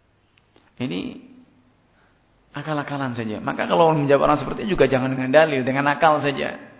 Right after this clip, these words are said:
Ya. Apalagi dengan orang Jabriyah paling gampang, keprok aja, pong. Loh, ya kok, loh, ini takdir sudah, jangan balas ini.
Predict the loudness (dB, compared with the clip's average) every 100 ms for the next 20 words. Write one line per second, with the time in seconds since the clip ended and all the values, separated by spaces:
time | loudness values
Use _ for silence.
0 | -20 -20 -20 -20 _ -14 -14 -16 -20 -20
1 | _ _ _ 2 2 4 2 2 0 0
2 | 2 2 2 -2 -4 -4 -6 -10 -8 -10
3 | -8 -8 -8 -14 -16 -18 -18 -20 -20 _
4 | -20 -20 -20 -20 _ -20 -20 -2 0 2
5 | 0 -2 -8 0 4 6 6 4 6 4
6 | 4 2 2 2 4 4 4 -2 -8 -10